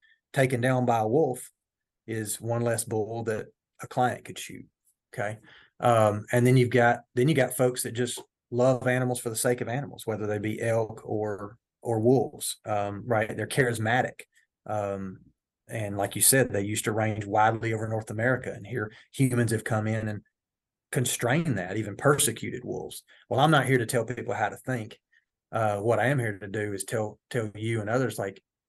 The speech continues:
I've always been fascinated. That I would have, at the age of eight, ten, twelve, fifteen, if you'd asked me my favorite animal, I would have said a gray wolf.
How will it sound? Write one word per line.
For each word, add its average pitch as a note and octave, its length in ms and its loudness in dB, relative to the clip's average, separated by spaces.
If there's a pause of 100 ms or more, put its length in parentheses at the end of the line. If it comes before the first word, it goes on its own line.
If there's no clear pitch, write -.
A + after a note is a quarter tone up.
(240)
I've C3+ 200 4
always B2+ 280 4
been G2 160 -14
fascinated. - 600 -10
That A#2+ 180 4 (240)
I B2+ 180 6
would B2 220 6
have, A2+ 240 0
at C3 160 2
the A#2+ 140 2
age B2 240 2
of G#2+ 260 -6
eight, A#2+ 300 -2 (160)
ten, A#2+ 320 -4
twelve, A#2 400 -2
fifteen, B2+ 560 -4 (720)
if - 80 -6
you'd A#2+ 100 2
asked A#2+ 180 2
me A#2+ 60 0
my A2 80 -2
favorite A2+ 320 2
animal, C#3 320 0
I G#2 80 0
would G#2+ 100 0
have G#2 60 -8
said A2+ 180 -2
a G2 40 -10
gray B2 180 2
wolf. C#3+ 320 -4